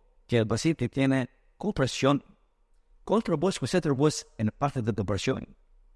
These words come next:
O puede ser, eh, tener trombosis en parte distal. La misma tratamiento. Hacemos trombolisis. Y ahora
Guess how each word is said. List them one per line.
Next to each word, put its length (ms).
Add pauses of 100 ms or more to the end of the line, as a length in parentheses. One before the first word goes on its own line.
(200)
O 160 (640)
puede 320
ser, 400 (440)
eh, 680
tener 320 (220)
trombosis 600 (100)
en 80
parte 240
distal. 340 (1120)
La 180
misma 240
tratamiento. 520 (420)
Hacemos 420 (220)
trombolisis. 720 (220)
Y 100
ahora 280